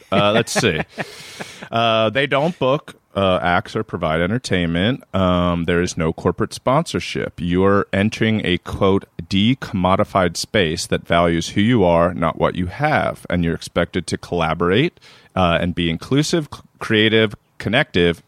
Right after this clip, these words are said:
Speaker 1: and clean up after yourself." So now it's heading to what they're referring to as the multiverse. Uh, they're not building Black Rock City.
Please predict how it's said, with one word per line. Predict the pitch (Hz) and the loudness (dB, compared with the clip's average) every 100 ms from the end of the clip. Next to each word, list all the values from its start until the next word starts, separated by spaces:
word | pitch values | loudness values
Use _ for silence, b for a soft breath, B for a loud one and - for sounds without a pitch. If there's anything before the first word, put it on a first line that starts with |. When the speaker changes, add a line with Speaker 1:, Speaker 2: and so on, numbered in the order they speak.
| _ | _
Speaker 1:
and | 95 92 | -4 -2
clean | - 113 | 2 2
up | 98 - | 2 -2
after | 76 - - | -8 -8 -14
yourself." | - - - _ _ _ _ _ _ _ _ - | -12 -14 -16 _ _ _ _ _ _ _ _ -4
So | 135 | -2
now | 127 127 151 | 2 2 0
it's | - | 2
heading | 127 123 | 2 2
to | 110 113 | 0 0
what | 110 | 2
they're | 110 104 | 2 0
referring | 104 113 101 | 0 0 -2
to | 95 104 | 0 -2
as | 95 | -2
the | 104 | 0
multiverse. | 87 90 - 87 92 107 - - - B B B B B | 2 2 0 0 2 2 0 -6 -10 B B B B B
Uh, | - 104 95 95 95 95 | -2 0 2 2 2 0
they're | 85 107 | 0 -2
not | 98 95 101 104 | 0 0 0 0
building | 107 107 107 | -2 0 0
Black | 101 101 | 0 0
Rock | 123 113 - | 0 -2 -2
City. | - 92 90 92 90 | -2 0 0 0 -2